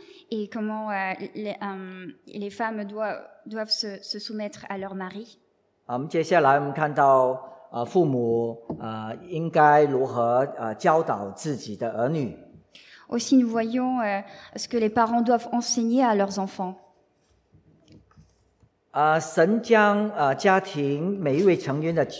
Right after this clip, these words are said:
Speaker 2: 呃，角色呢，都写得非常的清楚。
Speaker 1: Dieu a décrit d'une manière claire le rôle de chaque membre de la famille.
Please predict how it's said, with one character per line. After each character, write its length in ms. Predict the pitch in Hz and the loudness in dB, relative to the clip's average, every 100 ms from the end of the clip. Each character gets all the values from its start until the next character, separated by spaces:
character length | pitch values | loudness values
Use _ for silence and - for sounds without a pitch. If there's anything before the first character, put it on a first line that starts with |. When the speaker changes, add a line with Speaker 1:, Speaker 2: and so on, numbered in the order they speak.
| - - 143 | -16 -14 -8
Speaker 2:
呃， 100 | 120 | -8
角 220 | - 123 | -2 -2
色 280 | 143 185 160 | 0 0 0
呢， 180 | 139 143 | 0 -2
都 240 | 190 196 | 0 0
写 420 | 202 - - 123 | -2 -10 -4 -4
得 200 | 113 123 | -2 -4
非 200 | 131 170 | -2 -4
常 280 | 156 123 113 | -4 -6 -6
的 100 | 123 | -6
清 320 | 113 - 147 | -6 -6 -8
楚。 320 | 147 - 101 - _ _ - - - _ | -8 -12 -14 -16 _ _ -20 -20 -20 _
Speaker 1:
Dieu 140 | 285 | 2
a 40 | 294 | 4
décrit 320 | 269 269 294 | 4 2 -2
d'une 180 | 247 233 | 0 0
manière 380 | 240 247 262 | 0 2 0
claire 560 | 262 - 262 339 359 208 - - - | -4 -2 0 0 0 -6 -8 -20 -10
le 140 | 220 220 | -2 -2
rôle 440 | - 247 240 220 | 4 4 4 2
de 120 | 202 | 0
chaque 260 | 220 247 226 | 0 0 2
membre 500 | 240 240 226 214 202 - | 2 4 0 -2 -8 -8
de 140 | 208 | -6
la 120 | 196 185 | -4 -4
famille. 480 | 214 202 269 240 | -6 -2 -2 -2